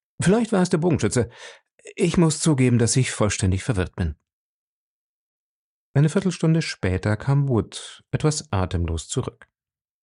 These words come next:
„Ich musste ohne Leiter über die Mauer zurückklettern“, sagte er. „Ah, es tut mir so leid. Ich hätte eine andere Leiter für Sie auf der Seite nach der Burg herunterlassen sollen.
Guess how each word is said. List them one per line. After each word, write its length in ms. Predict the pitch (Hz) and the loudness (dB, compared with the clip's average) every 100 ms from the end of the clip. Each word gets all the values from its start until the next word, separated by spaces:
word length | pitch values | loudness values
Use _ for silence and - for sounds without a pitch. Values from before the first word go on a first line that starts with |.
| _ _ _ _ _ _ - | _ _ _ _ _ _ -2
„Ich 340 | 117 - - | 0 -2 -2
musste 320 | 135 135 139 | 0 2 2
ohne 200 | 113 143 | 2 4
Leiter 320 | 117 123 104 | 4 2 2
über 120 | 92 92 | 2 2
die 80 | |
Mauer 300 | 98 110 101 | 2 4 2
zurückklettern“, 680 | - 98 110 - 95 92 85 - _ _ _ _ _ _ - | 0 -2 -2 -2 -2 0 -2 -8 _ _ _ _ _ _ -6
sagte 320 | 87 78 - | -4 -2 -2
er. 240 | 82 82 - _ _ _ _ _ _ _ _ _ _ _ | -2 -4 -6 _ _ _ _ _ _ _ _ _ _ _
„Ah, 220 | 135 127 - | 0 0 -4
es 240 | - - | -10 -6
tut 160 | - 135 | -4 0
mir 80 | 107 | 0
so 100 | 127 | 2
leid. 300 | 147 139 - - - - | 2 0 -6 -18 -20 -8
Ich 320 | - - 139 160 | -4 -2 -2 0
hätte 180 | 135 | 2
eine 160 | 113 110 | 2 2
andere 220 | 117 117 | 2 2
Leiter 260 | 104 101 113 | 2 2 0
für 100 | 98 | 2
Sie 220 | 101 107 | 2 2
auf 160 | 90 - | 0 -2
der 260 | 92 92 | -2 -2
Seite 300 | 85 95 98 | 0 0 0
nach 160 | 92 - | -2 -2
der 80 | 95 | 0
Burg 260 | 113 139 | 0 2
herunterlassen 540 | 110 127 143 104 95 110 | 2 2 2 0 2 4
sollen. 280 | 117 117 | 4 2